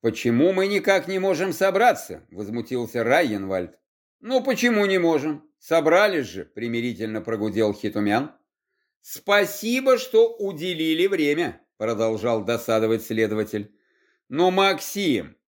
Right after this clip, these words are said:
просто раньше не было возможности, то зал для совещаний был занят, то мы»,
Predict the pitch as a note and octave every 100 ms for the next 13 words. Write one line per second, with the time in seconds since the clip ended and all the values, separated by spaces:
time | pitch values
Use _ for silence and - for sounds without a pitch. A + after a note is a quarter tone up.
0 | - C4 G3+ - A#3+ A#3 B3 A#3 F3+ G3
1 | A#3 G#3 E3+ D3+ C#3+ B2+ E3+ D#3+ C#3 C3
2 | - B2 - D4+ D#3 F3+ G3 F3 D#3+ E3+
3 | - E3 D#3 D#3 D3+ D3 C3+ C3 B2 G#2
4 | A#2+ A#2 A#2 - D4 C#4+ G3 F#3+ F3 E3+